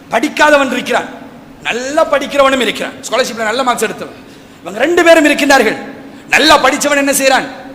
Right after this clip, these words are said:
ஓ லெவல் நல்ல ரிசல்ட்ஸ், ஏ லெவல் நல்ல ரிசல்ட்ஸ், யூனிவர்சிட்டிக்கு போகின்றான், டாக்டராக, என்ஜினியராக, சமூகத்திலே மதிக்கத்தக்க அந்த பதவிகளில் வந்து நிற்கின்றான். தொலை தெரியாது,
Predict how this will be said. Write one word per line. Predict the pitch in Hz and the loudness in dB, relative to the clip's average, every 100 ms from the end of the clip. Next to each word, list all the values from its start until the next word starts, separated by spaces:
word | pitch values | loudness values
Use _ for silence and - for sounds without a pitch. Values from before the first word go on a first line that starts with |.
| - - - | -20 -20 -2
ஓ | 220 294 | 2 4
லெவல் | 277 262 | 4 4
நல்ல | 277 262 | 4 2
ரிசல்ட்ஸ், | 226 175 - - - - - | 0 -4 -6 -16 -20 -16 0
ஏ | 233 | 4
லெவல் | 311 302 294 | 6 4 4
நல்ல | 302 285 | 4 4
ரிசல்ட்ஸ், | - 196 - - - - | 4 0 -2 -12 -10 -2
யூனிவர்சிட்டிக்கு | 294 330 285 302 277 | 2 2 2 -2 2
போகின்றான், | 294 302 277 254 - - - - | 6 6 6 4 2 -4 -6 -2
டாக்டராக, | 269 - 311 277 285 | -2 2 2 4 2
என்ஜினியராக, | 311 320 311 277 262 | 2 4 6 6 4
சமூகத்திலே | 262 330 311 294 262 | 4 4 4 4 2
மதிக்கத்தக்க | 339 349 330 311 302 | 2 2 2 2 2
அந்த | 294 247 | 2 2
பதவிகளில் | 269 359 339 311 302 | 4 4 4 4 4
வந்து | 320 359 | 2 2
நிற்கின்றான். | 349 - 339 269 - - - - - - | 2 2 4 2 2 -10 -16 -18 -20 -8
தொலை | 349 339 330 | -4 -2 -2
தெரியாது, | 294 208 | 0 0